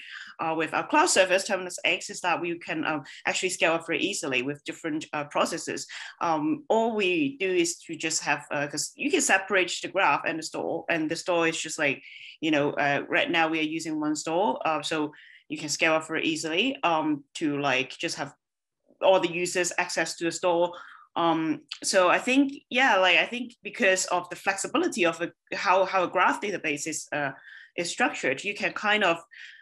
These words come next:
customize it to the way that you really want. Like, you can kind of have, you know,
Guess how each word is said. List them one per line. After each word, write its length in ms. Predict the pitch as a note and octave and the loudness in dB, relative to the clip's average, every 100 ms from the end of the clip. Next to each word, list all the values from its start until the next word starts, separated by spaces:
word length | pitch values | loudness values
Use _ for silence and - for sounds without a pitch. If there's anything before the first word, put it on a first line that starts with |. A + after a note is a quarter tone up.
| _ | _
customize 580 | - F4 C4 G3 C#3+ C#3+ | 0 0 2 2 2 2
it 120 | D#3 | -4
to 140 | - F#3 | -6 -2
the 100 | E3 | 0
way 320 | F3 G#3 E3 | 2 6 6
that 180 | F3 E3+ | 4 -2
you 120 | E3 | -4
really 160 | F3 F#3+ | -2 -2
want. 320 | E3+ D3 D3+ | 0 0 0
Like, 240 | E3+ D#3+ - - | -2 -4 -4 -14
you 100 | E3 | -12
can 240 | - D3+ | -6 -6
kind 260 | D3 E3 D#3+ | -4 -2 -2
of 140 | C#3 | -4
have, 200 | D3+ C3 - | -2 -4 -4
you 100 | C#3+ | -4
know, 240 | C3+ C3+ | -4 -6